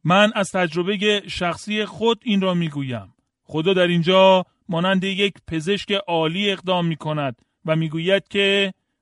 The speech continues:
باید این سرطان را از میان قومش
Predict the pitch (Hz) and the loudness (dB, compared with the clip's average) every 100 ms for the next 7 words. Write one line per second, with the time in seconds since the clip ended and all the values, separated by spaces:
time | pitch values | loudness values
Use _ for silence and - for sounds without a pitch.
0 | _ - 170 185 196 202 202 202 196 190 | _ -2 4 4 6 2 2 0 0 -2
1 | 180 175 185 208 196 190 196 185 156 175 | -2 -2 0 0 2 2 2 0 -2 0
2 | 180 190 208 208 202 202 196 - 202 208 | 2 4 4 4 2 0 -4 -2 0 4
3 | 202 196 - | 4 4 0